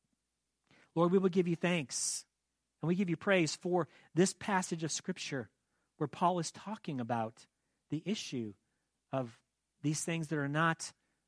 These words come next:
of, of gospel importance, but things that are important nonetheless. I pray, Father, that you'll help us.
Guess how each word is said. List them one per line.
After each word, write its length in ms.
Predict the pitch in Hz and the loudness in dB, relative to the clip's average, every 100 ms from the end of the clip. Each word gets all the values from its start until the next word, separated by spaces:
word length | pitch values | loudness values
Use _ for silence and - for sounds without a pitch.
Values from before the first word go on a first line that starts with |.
| _ - | _ -6
of, 180 | 135 - | -6 -2
of 220 | 143 131 | -4 -4
gospel 640 | - 143 160 - 156 135 123 - | -4 -4 -2 -6 -4 -4 -6 -6
importance, 720 | 131 - 175 165 113 - - _ _ _ _ _ _ | -8 -6 -8 -8 -12 -10 -12 _ _ _ _ _ _
but 120 | 143 - | -10 -4
things 260 | 143 135 | -4 -2
that 80 | 139 | -2
are 180 | 135 143 | -4 -4
important 420 | 131 - 170 127 123 | -8 -8 -8 -8 -10
nonetheless. 500 | 131 131 143 113 - _ _ _ _ _ _ _ _ _ _ _ _ _ - | -8 -10 -12 -16 -20 _ _ _ _ _ _ _ _ _ _ _ _ _ -6
I 100 | 147 | -6
pray, 260 | - 160 | -4 -8
Father, 280 | 175 110 107 | -8 -12 -12
that 180 | 107 107 | -12 -12
you'll 100 | 113 | -12
help 200 | 120 - | -12 -14
us. 220 | 110 - | -20 -20